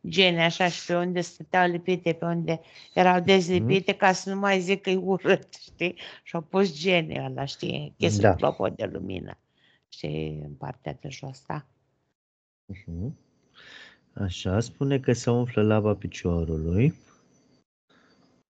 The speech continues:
Speaker 1: Da, am văzut și cauza asta, da. Și vindecare s-a făcut și o să
Speaker 2: Da.
Speaker 1: eu, eu cred cu tărie, da,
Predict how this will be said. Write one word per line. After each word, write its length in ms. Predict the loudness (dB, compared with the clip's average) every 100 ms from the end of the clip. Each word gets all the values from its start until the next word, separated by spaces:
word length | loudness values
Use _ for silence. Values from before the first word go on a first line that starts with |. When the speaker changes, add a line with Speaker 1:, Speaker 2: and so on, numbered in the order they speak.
| _ _ _
Speaker 1:
Da, 360 | -8 -6 -6 -8
am 140 | -10 -8
văzut 420 | -6 -6 -6 -8
și 640 | -8 -10 -12 -12 -12 -14 -16
cauza 480 | -12 -10 -10 -12 -14
asta, 400 | -16 -16 _ -16 -14
da. 160 | -14 -16 _ _ _ _ _ _ _ _ _ _ _
Și 180 | -8 -2
vindecare 840 | 2 2 4 2 0 -2 -2 -2 -6
s-a 200 | -8 -8
făcut 500 | -6 -8 -8 -10 -10
și 240 | -12 -10
o 160 | -8 -8
să 180 | -12 -18 -12
Speaker 2:
Da. 300 | -6 -4 2
Speaker 1:
eu, 300 | 2 2 -2 2
eu 320 | 6 6 6
cred 400 | 2 4 6 4
cu 160 | -4
tărie, 720 | -6 -2 0 0 0 0 0 -2
da, 320 | 0 0 -2